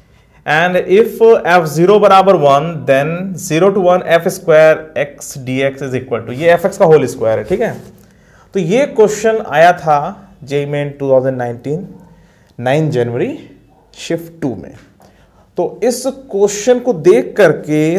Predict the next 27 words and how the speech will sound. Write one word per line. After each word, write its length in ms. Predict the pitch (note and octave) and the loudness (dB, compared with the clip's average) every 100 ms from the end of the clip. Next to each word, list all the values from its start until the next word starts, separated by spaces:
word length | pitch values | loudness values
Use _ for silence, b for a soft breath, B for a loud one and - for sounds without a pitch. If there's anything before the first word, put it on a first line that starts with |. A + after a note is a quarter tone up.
| G3 | 0
तुम्हें 360 | G3 G#3 A3 A3+ | 2 4 2 2
क्या 200 | G#3+ G#3 | 4 4
लगता 360 | E3+ - D3+ | 2 0 0
है, 180 | C#3 C3+ | 0 0
कैसे 260 | A3 A3+ C4 | 2 4 2
इसको 180 | B3+ G#3 | 0 0
सॉल्व 300 | G3 D#3 C3 | 4 2 2
करना 300 | C3 A#2+ A#2 | -2 -2 -6
चाहिए? 360 | A#2+ B2+ A#2 | -8 -8 -12
हम्म, 1160 | A#2 - _ _ _ _ _ _ _ - G3+ E4 - - - - _ _ _ _ _ b b b b b - | -16 -20 _ _ _ _ _ _ _ -4 -2 -2 -8 -20 -20 -20 _ _ _ _ _ b b b b b 0
देखो, 280 | D3+ A#2+ G#2 - - B B B | 0 0 -8 -14 -20 B B B
इस 160 | A#2+ - | -14 -10
क्वेश्चन 600 | D#3 D3 - A#3 A#3 A#3 | -6 -6 -2 -2 -2 -4
को 180 | G3 | -4
सॉल्व 540 | G3+ - C#3+ E3 F#3 F3 | -4 -4 -2 0 -2 -2
करने 360 | D3+ C#3 F3 | -2 -2 -2
के 180 | B3 F3 | -4 -4
लिए 420 | A#2 B2 E3 - - _ b b b | -6 -8 -8 -12 -20 _ b b b
हमें 960 | - D#3 G#3+ A3 A3 A3+ A3+ A3+ - D3+ | -2 0 2 0 -2 -2 -4 -6 -10 -6
जो 140 | F3+ F3 | -2 0
है 300 | G3 G3+ G3+ | 2 2 0
भाई 120 | C3 G3+ - - - | -4 -6 -6 -14 -10
इंटीग्रेशन, 640 | D3 C#3 D#3+ D#3 D#3+ F#3 | -8 -4 -2 -2 0 -2
भाई 200 | E3+ E3 | 0 -2
ज़ीरो 300 | A#2+ B2 C#3 | -4 -4 -2
से 140 | D#3 D#3+ | 0 0
वन 320 | C#3+ D#3 | 0 -2